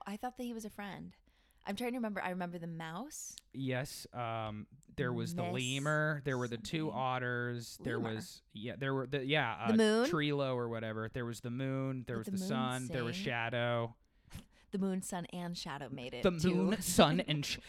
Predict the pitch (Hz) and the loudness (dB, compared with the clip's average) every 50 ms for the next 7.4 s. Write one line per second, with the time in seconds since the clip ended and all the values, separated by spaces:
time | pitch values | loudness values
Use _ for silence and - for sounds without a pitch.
0 | 285 247 - 170 208 208 196 220 220 214 220 262 247 240 277 285 247 - - - | -4 4 8 10 10 12 12 12 12 12 10 10 10 10 10 10 8 10 12 12
1 | 247 220 220 233 - 202 202 202 - - 220 196 190 196 196 190 - 185 190 180 | 12 12 12 8 6 6 6 6 8 10 10 12 12 12 12 12 10 10 8 8
2 | 175 190 175 180 170 - 190 175 180 147 - 170 170 160 156 - 147 151 151 143 | 8 6 6 6 6 6 6 4 6 6 6 6 6 4 4 4 6 6 8 8
3 | 160 170 - - - 220 202 208 247 226 - - - 233 220 208 208 208 196 202 | 8 6 4 8 8 10 10 12 10 8 6 6 4 4 6 6 6 4 4 2
4 | - - 202 196 202 208 165 - - 196 180 165 165 170 175 - - - 202 196 | 6 8 8 8 8 6 6 6 8 8 10 10 8 8 6 2 8 10 10 10
5 | 180 185 175 175 165 170 160 156 151 147 135 127 123 117 - - - - - - | 10 10 6 4 4 4 4 4 4 4 4 2 2 0 -2 -8 -16 -20 -20 -20
6 | - - - - 302 285 262 240 226 247 220 226 226 220 214 220 - - - 240 | -20 -20 -20 -14 -10 -8 -8 -8 -8 -8 -6 -4 -4 -4 -4 -6 -6 -10 -10 -8
7 | 220 202 190 185 185 180 180 180 | -6 -6 -4 -4 -4 -2 -2 -4